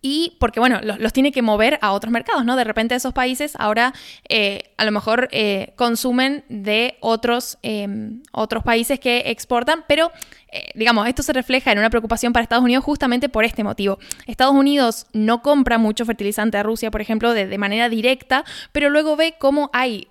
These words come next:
un montón de países que a lo mejor, eh, lo hacían antes y ahora con la cuestión de la guerra están mudándose de proveedores, digamos, y entonces ahí es cuando, em,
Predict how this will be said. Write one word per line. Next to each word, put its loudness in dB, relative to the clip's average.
un -4
montón -2
de -2
países 0
que -6
a -2
lo -4
mejor, 0
eh, 0
lo 6
hacían 2
antes 2
y -4
ahora 2
con 2
la 2
cuestión -6
de 0
la 2
guerra 2
están 0
mudándose 0
de 2
proveedores, 2
digamos, -2
y -6
entonces -4
ahí -2
es -4
cuando, -2
em, -6